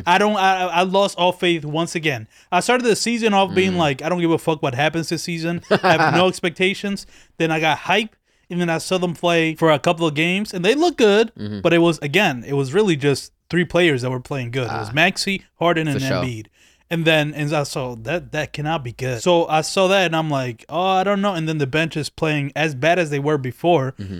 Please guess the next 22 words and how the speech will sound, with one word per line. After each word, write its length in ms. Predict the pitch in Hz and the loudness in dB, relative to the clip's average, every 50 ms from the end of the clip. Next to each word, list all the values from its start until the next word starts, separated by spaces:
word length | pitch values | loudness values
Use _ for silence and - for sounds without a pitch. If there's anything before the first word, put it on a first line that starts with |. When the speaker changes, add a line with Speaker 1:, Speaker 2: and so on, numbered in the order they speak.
| 82 - | -10 -8
Speaker 1:
And 140 | - 147 139 | -4 -2 0
I'm 140 | 139 143 | 0 0
like, 240 | 135 127 117 113 - | 0 -2 -2 -2 -4
"Okay, 240 | 139 143 131 127 120 | -4 -4 -4 -4 -4
back 260 | 113 117 135 143 131 - | -2 -2 -2 -2 -2 -4
to 60 | 151 | -6
no 160 | 135 135 131 | -6 -4 -4
expectations." 600 | 127 117 - - 123 - - 110 98 - - 107 - | -4 -6 -8 -10 -12 -10 -10 -12 -12 -14 -16 -14 -6
Harden's 460 | - 147 156 170 165 160 160 147 - | -2 0 2 2 2 0 0 -2 -4
gonna 160 | 165 151 147 | -4 -4 -4
play 180 | 139 - 156 147 | -4 -4 -4 -2
good 220 | 131 143 143 131 | -2 -4 -4 -4
some 160 | - 156 135 139 131 | -4 -6 -8 -6 -6
games. 360 | 135 139 135 135 139 90 90 | -6 -6 -4 -4 -6 -6 -6
Speaker 2:
Uh. 240 | 87 82 76 80 92 - _ | -8 -8 -10 -12 -14 -16 _
Speaker 1:
Some 220 | - - 143 139 | -8 -8 -6 -4
games 380 | 127 139 139 139 139 139 131 - | -2 -2 -2 -2 -2 -4 -6 -8
he's 80 | 139 127 | -8 -6
gonna 140 | 131 131 | -6 -6
play 200 | 120 - 139 135 | -4 -4 -4 -4
like 200 | 131 127 120 - | -4 -4 -6 -6
ass, 520 | - 131 135 135 131 127 123 - - - | -2 0 0 0 0 0 -2 -4 -8 -12